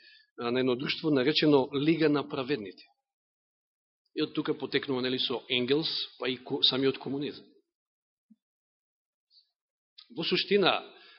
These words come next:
новиот светски поредок, планот на новиот светски поредок е воспоставување на еден комунизам на, на цела планета Земја, меѓутоа не онаков како што не учеа. Туку каде што цела, а, Земја и се што има ќе припадне во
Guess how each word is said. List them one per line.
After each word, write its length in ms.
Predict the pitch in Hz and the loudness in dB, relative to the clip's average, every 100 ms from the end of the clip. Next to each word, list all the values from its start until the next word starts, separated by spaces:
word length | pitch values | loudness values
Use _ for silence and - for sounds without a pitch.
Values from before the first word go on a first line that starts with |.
| - | -4
новиот 340 | 127 180 233 | 0 4 6
светски 320 | - 196 - 170 | 10 8 8 6
поредок, 460 | 143 123 101 92 - - | 6 6 2 -6 -10 0
планот 280 | 143 175 147 | 6 6 6
на 60 | |
новиот 220 | 139 160 151 | 4 4 2
светски 260 | 156 - | 0 -4
поредок 380 | 147 147 139 120 | 0 4 4 4
е 240 | 131 113 - - - | 2 2 -6 -18 -8
воспоставување 560 | 117 113 - 135 147 | -8 -8 -6 -4 -2
на 80 | 127 | 0
еден 160 | 139 127 | 0 -2
комунизам 640 | 151 120 104 120 110 95 95 | -4 -6 -8 -8 -8 -12 -10
на, 240 | - 113 104 - - - _ | -10 -10 -12 -14 -16 -16 _
на 180 | 104 101 - | -16 -16 -12
цела 360 | 117 107 95 - | -8 -8 -8 -12
планета 400 | - 107 110 107 | -10 -8 -8 -8
Земја, 320 | 98 113 131 131 | -10 -8 -4 -4
меѓутоа 320 | 120 127 117 | -4 -4 -4
не 80 | 127 | -4
онаков 400 | 120 123 120 - | -4 -6 -8 -12
како 180 | 110 123 | -14 -16
што 200 | - 104 | -14 -8
не 80 | 107 | -8
учеа. 340 | 120 - - _ _ _ _ _ _ _ _ | -6 -6 -8 _ _ _ _ _ _ _ _
Туку 180 | 123 110 | -14 -10
каде 200 | 120 117 | -6 -6
што 160 | 107 110 - | -6 -10 -8
цела, 320 | 135 131 110 - - - _ - | -4 -4 -4 -8 -20 -20 _ -16
а, 580 | 107 104 101 98 95 107 110 127 | -12 -10 -10 -12 -14 -16 -14 -4
Земја 340 | 135 143 117 | -4 -2 -6
и 80 | 110 | 0
се 300 | - - 156 202 - - | 0 2 0 -2 -10 -6
што 260 | - - 135 | -4 0 0
има 320 | 151 160 170 - - _ - | 0 -4 -6 -14 -20 _ -14
ќе 120 | 139 | -14
припадне 400 | 156 - 143 131 | -14 -12 -10 -10
во 140 | 117 | -10